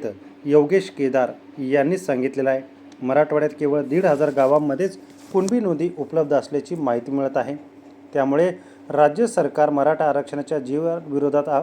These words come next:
ओबीसी आक्रमक झालेला आहे. छगन भुजबळ कोर्टात जाणार आहे, तर अनेक लोक कोर्टात जाणार आहेत. योगेश केदार यांनी म्हटलं आहे की, कुणबी प्रमाणपत्र कधीही रद्द होऊ शकतं, त्यामुळे कुणबी मराठा, मराठा कुणबी नावाने प्रमाणपत्र नको,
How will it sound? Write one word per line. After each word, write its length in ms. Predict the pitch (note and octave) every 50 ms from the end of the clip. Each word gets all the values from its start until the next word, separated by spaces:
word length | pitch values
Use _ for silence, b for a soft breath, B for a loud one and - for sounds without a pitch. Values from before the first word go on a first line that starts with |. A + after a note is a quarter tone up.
| -
ओबीसी 420 | - C3+ B2 C#3 E3 - - G3+ A3
आक्रमक 460 | G#3+ - D3 - - - C3+ C#3 C3+
झालेला 320 | B2 A#2 B2 C3 C#3 C#3
आहे. 160 | C3+ A#2 B2+ B2+ - - - - - - - - - -
छगन 260 | - C#3+ C3 F3+ G3+ F3+
भुजबळ 300 | D#3+ C#3+ B2+ C#3 D#3 D#3
कोर्टात 400 | D3 - C#3+ B2+ B2 C3+ C#3+ C3+
जाणार 280 | C3+ C#3 C#3 C#3+ C#3+
आहे, 240 | C#3+ C3+ C#3 D#3 E3+ E3+ B B B B B B B -
तर 100 | F#3+ G#3+
अनेक 400 | - - E3 F3 G#3+ A3+ A3 G#3
लोक 260 | E3+ D#3+ D#3 - F3
कोर्टात 400 | E3+ - D#3 C3 B2+ C3 C#3 C3+
जाणार 240 | B2 C3 C3 B2+ C3
आहेत. 140 | C3+ C3+ C3 - - - - - - - - - - - - - - - - -
योगेश 420 | D3+ C#3+ D#3 D#3 D#3 F#3+ F#3+ F#3+
केदार 220 | - E3+ D3+ D3+ D3
यांनी 220 | D#3 C#3+ C#3+ D3
म्हटलं 280 | C#3+ C3 B2 - D3 D#3
आहे 60 | D#3
की, 120 | D3+ G3
कुणबी 300 | F#3+ - D#3+ D3 C#3+ E3
प्रमाणपत्र 580 | D#3 D3+ C#3 C#3 C#3+ C#3+ C#3+ C3+ D3 C#3+ - C#3+
कधीही 340 | C#3 - C3 C3+ E3 F3+ E3+
रद्द 180 | D3 B2+ B2
होऊ 200 | C#3+ A#2+ B2 C3
शकतं, 320 | B2+ - D#3 - - C3+ A#2+ - - B B B B B B B -
त्यामुळे 280 | D#3+ D#3 D#3 F3 F3 F3
कुणबी 300 | F3 E3 D3+ D#3+ F#3 G#3
मराठा, 400 | F#3 D#3+ C#3+ C#3 C3 - C#3+ C#3+
मराठा 380 | D3 C3+ C3+ D3+ D#3 F3+ F3
कुणबी 320 | - - E3 D3 C3+ C#3+ D3
नावाने 340 | C#3 C3+ C3+ C3+ C#3+ C#3+
प्रमाणपत्र 580 | C#3 - C3 C3 C3+ C#3 C3+ B2+ C3+ B2+ C3+ C3
नको, 340 | D3 E3 E3 D#3+ C#3 B2+